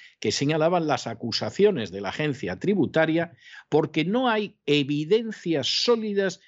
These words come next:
de que durante ese periodo en que declaraba ser residente en Ginebra,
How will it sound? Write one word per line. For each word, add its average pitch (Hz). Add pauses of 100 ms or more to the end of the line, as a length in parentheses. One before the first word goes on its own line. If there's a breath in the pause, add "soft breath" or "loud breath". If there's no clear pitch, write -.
(180 soft breath)
de 110
que 123
durante 139
ese 190
periodo 131
en 95
que 113
declaraba 113
ser 160
residente 117
en 175
Ginebra, 131